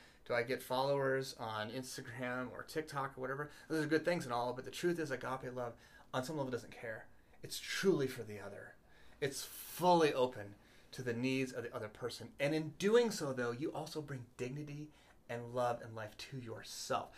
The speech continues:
That's the crazy thing about agape love. When it's given away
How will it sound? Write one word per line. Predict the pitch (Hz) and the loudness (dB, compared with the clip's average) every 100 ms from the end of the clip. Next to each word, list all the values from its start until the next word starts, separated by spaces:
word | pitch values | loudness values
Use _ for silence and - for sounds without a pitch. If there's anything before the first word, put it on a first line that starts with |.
| - | -4
That's | - 156 | 2 4
the | 196 | 4
crazy | 190 - 135 143 | 4 6 6 4
thing | 139 143 | 0 0
about | 143 135 131 | 2 4 4
agape | 131 120 117 123 | 4 0 0 -2
love. | 139 131 - - | 0 -2 -6 -12
When | - 147 143 | 2 4 6
it's | 127 | 2
given | 127 127 160 165 | 2 8 8 8
away | 135 123 131 120 107 104 | 4 6 4 4 -2 -8